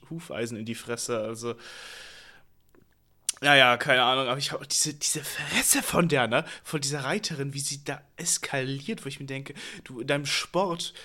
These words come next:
bist du dann, hantierst du da rum mit irgendwelchen Tieren und dann schlägst du das Tier. Was ist, was ist das denn? So, so, wär, Postillon wär jetzt auch so eine Sache, oder? So irgendwie, keine Ahnung, Formel-eins-Rennfahrer verliert das Rennen und pisst in den Tank oder so. Also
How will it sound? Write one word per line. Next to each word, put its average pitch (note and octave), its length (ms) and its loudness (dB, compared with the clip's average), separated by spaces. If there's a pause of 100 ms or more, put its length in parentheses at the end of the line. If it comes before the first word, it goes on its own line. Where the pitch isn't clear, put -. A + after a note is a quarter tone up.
(140)
bist - 180 -4
du E3 60 -4
dann, C#3 680 -4
hantierst E3 540 -2
du D3+ 60 -6
da C#3+ 100 2
rum D#3 180 -2
mit C#3+ 140 -6
irgendwelchen C3 580 -2
Tieren F3 540 -4 (300)
und C#3 180 -8
dann A#2+ 100 -10
schlägst - 680 -2
du D3 80 -8
das C3+ 300 -4
Tier. - 420 0 (240)
Was C3+ 200 2
ist, - 260 0
was C3 180 0
ist - 160 -4
das F#3+ 200 -2
denn? B2 140 0
So, B2+ 140 -2
so, C3 160 0 (500)
wär, C#3 200 0
Postillon E3 560 2
wär D#3 80 8
jetzt C#3+ 120 2
auch C3+ 140 2
so - 140 0
eine A#2+ 100 -2
Sache, A2+ 240 -2
oder? B2+ 300 0
So C3 120 -4
irgendwie, A#2+ 220 -4
keine C3 300 0
Ahnung, B2 280 0
Formel-eins-Rennfahrer C#3+ 1200 0
verliert D3 460 -2
das - 220 0
Rennen D#3 200 -2
und C3 160 -6
pisst - 320 0
in C#3+ 80 -2
den C3 160 -2
Tank D3+ 340 2
oder A2 220 -4
so. G#2+ 220 -6 (600)
Also - 680 4